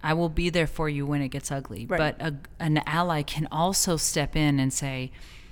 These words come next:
Speaker 1: "Just change language."
Speaker 2: Yep.
Speaker 1: They, them,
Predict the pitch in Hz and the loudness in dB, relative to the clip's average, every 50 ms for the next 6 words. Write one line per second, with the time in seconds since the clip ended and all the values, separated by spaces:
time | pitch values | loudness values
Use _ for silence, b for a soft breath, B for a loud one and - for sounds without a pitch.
0 | b b b b b b b b b b b b - - - - - - - 180 | b b b b b b b b b b b b -18 -18 -18 -18 -14 -8 -4 -4
1 | 175 - - - 175 170 160 156 156 151 - - - - - - - - 151 151 | -4 -2 -2 -2 0 0 0 0 0 -2 -6 -10 -12 -16 -18 -16 -8 -2 2 4
2 | 147 147 139 - - - - - - - - - - - - - - - - 196 | 4 4 2 0 -6 -10 -12 -14 -14 -14 -18 -20 -20 -18 -18 -18 -16 -10 -6 -6
3 | 175 - - - - - - - - - - - - - 170 156 156 151 147 147 | -6 -6 -8 -14 -18 -18 -16 -18 -18 -18 -20 -16 -14 -12 -6 0 2 2 4 4
4 | 147 139 147 139 139 135 131 131 131 | 2 2 0 0 0 0 0 0 0